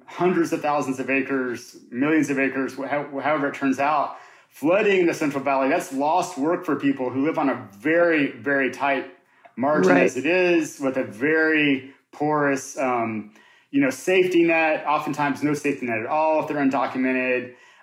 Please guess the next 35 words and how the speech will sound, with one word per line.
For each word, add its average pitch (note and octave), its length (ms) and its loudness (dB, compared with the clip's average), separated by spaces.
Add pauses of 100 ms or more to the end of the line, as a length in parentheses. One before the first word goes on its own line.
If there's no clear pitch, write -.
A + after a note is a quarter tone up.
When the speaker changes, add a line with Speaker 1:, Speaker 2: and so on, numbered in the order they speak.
Speaker 1:
Um, C#3 180 0
and D#3 140 0
then G3+ 120 2
there's A3+ 280 0
just F3+ 180 0
sort F3+ 160 2
of - 340 -8
getting E3 380 2
people D3+ 480 0
out C#3 260 2
of C3 100 -2
harm's C3+ 420 0
way C#3 520 2
during A#2+ 300 -4
a A#2 60 -6
flood. E3 520 0
And A#2+ 140 -2
you D#3+ 120 2
mentioned C#3+ 540 0
that, A#2+ 340 -2 (100)
um, A2+ 480 -8 (400)
event C#3+ 520 -2
in B2+ 360 -4
Oroville, C#3+ 800 -2
uh, C3 100 -2
the B2+ 100 -2
Oroville D3 340 0
Dam C#3 440 2
in C3 80 2
twenty C3+ 200 -2
seventeen, D3 840 0
I B2 140 -6 (160)
believe B2 340 -4
it B2+ 80 -8
was, B2+ 640 -4